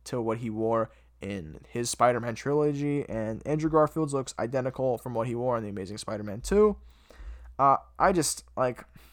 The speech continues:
I don't know, man. Fire them. <laughs> Like, how, how do you do that? I mean, it's, it's iconic. I get it. It is iconic, but can't you wait? You know the secret. You, you can't wait. You go and work there, and you see these people working together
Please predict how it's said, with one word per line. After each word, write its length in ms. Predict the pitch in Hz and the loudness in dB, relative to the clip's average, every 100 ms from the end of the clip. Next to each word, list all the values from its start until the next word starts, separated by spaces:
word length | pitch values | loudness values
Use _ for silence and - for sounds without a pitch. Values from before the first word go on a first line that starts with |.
| - - | -6 0
I 80 | |
don't 100 | 160 | 2
know, 160 | 123 117 | 2 0
man. 400 | 117 120 123 - - _ - | -2 -4 -4 -10 -20 _ -16
Fire 400 | - 127 120 123 | 6 8 8 4
them. 300 | 123 123 135 - - - - | 0 0 -4 -8 -10 -12 -10
<laughs> 320 | 202 - - - - - - - - - - - - | -10 -8 -8 -8 -10 -18 -18 -20 -16 -14 -8 -6 -2
Like, 300 | 208 208 - - - - | -2 -2 -10 -20 -20 -14
how, 320 | - 440 - | 0 0 0
how 300 | - 415 427 | -2 -2 0
do 160 | - | 2
you 120 | 277 214 | 0 0
do 200 | 185 190 | -2 2
that? 140 | 151 | 4
I 40 | |
mean, 140 | 160 202 | 4 4
it's, 180 | 196 - | 2 0
it's 140 | 175 - | -2 2
iconic. 640 | 151 - - 135 110 113 | 2 0 -2 -2 -2 -6
I 140 | 123 131 - | -8 -8 -6
get 180 | 139 | -4
it. 160 | 113 - _ _ - _ _ _ | -2 -6 _ _ -20 _ _ _
It 100 | 151 | 0
is 80 | 147 | 2
iconic, 720 | 110 - - - 131 117 107 - | 0 -2 -6 -4 -4 -4 -10 -8
but 160 | 143 | -8
can't 380 | - - 170 170 | -6 -2 -2 -2
you 120 | 214 | -4
wait? 520 | 151 117 117 139 - - - - _ - | -4 -2 -2 -2 -6 -12 -18 -20 _ 0
You 160 | 180 | 2
know 200 | 170 170 | 6 6
the 120 | 160 | 6
secret. 480 | 151 - 143 123 117 | 0 -2 -4 -6 -8
You, 160 | 151 156 | -6 -6
you 200 | 170 170 | -6 -6
can't 320 | - 190 123 | -2 -2 2
wait. 220 | 143 165 | 2 2
You 200 | 165 160 143 | 0 -4 2
go 300 | 165 190 196 - - | 4 4 4 -4 -2
and 260 | 151 135 | -2 0
work 220 | 143 165 | 2 2
there, 220 | 156 143 131 | 2 0 0
and 100 | 147 | -2
you 80 | |
see 260 | 139 - 160 | -4 -6 -4
these 220 | 160 147 | -4 -4
people 360 | - 143 139 135 | -6 -6 -4 -2
working 300 | 139 135 135 | -2 -4 -8
together 460 | 131 127 123 127 | -6 -4 -2 -4